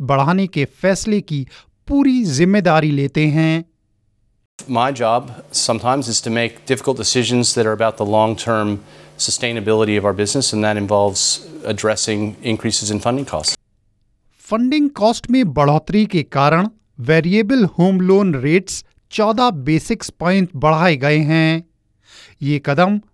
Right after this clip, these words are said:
Speaker 1: रिजर्व बैंक द्वारा आधिकारिक कैश रेट न्यूनतम एक दशमलव पाँच प्रतिशत पर बरकरार रखने के बावजूद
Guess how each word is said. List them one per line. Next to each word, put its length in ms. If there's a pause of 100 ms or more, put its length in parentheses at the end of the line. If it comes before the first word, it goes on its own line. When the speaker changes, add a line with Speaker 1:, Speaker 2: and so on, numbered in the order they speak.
(140)
Speaker 1:
रिजर्व 360
बैंक 320
द्वारा 440 (140)
आधिकारिक 640 (120)
कैश 340
रेट 300
न्यूनतम 560 (320)
एक 240
दशमलव 540
पाँच 420
प्रतिशत 600
पर 140
बरकरार 720
रखने 360
के 300 (380)
बावजूद 640